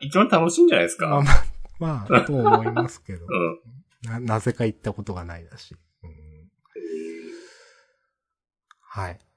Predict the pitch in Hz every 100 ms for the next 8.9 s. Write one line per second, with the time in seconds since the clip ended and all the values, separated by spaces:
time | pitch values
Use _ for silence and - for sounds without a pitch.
0 | _ _ 98 92 85 82 123 98 - 120
1 | 110 - 123 117 117 113 - 107 92 -
2 | 98 110 110 92 90 107 85 - - 90
3 | 120 131 71 _ _ _ - 107 123 131
4 | - _ _ _ _ - - _ _ _
5 | _ - - - 113 113 147 170 180 185
6 | 175 170 151 67 - - _ _ _ _
7 | _ _ 98 95 104 - 170 151 104 -
8 | 104 104 95 92 87 _ 90 85